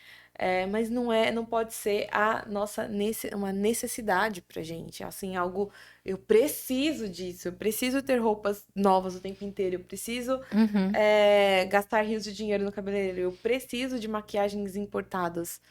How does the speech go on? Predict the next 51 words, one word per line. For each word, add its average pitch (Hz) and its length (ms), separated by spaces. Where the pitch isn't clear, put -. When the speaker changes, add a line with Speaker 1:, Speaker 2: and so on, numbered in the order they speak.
Speaker 2:
É, 196 140
eu 202 60
não 214 120
Speaker 1:
né? 240 60
Speaker 2:
saio 226 500
se - 320
não 220 100
for 208 500
maquiada. 190 540
Speaker 1:
Exatamente. 190 1040
Se - 200
isso 247 340
é 220 100
uma 208 160
necessidade, 196 800
é 185 80
hora 180 200
de 180 100
você 185 540
parar 202 240
pra 226 140
pensar, 226 600
de 180 100
novo, 185 220
você - 140
não 254 120
é 277 100
um 262 220
corpo, 214 480
uma 175 160
carcaça, 190 760
um, 175 380
uma 175 140
Speaker 2:
E, 185 80
Speaker 1:
boneca. 214 580
Speaker 2:
e 226 60
a 233 60
sua 233 160
identidade 214 560
não 233 180
tá 233 320
nesses 220 340
adornos 190 520
que - 160
você 185 260
usa, 185 80
né? 175 60
A 165 80
sua 175 80
Speaker 1:
Exatamente. 202 300
Speaker 2:
identidade 196 760